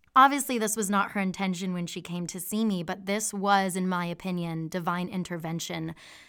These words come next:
causing the kind of upheaval I really needed in my life in order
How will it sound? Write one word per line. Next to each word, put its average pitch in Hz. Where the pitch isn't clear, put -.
causing 214
the 185
kind 185
of 170
upheaval 170
I 185
really 196
needed 170
in 180
my 160
life 165
in 208
order 196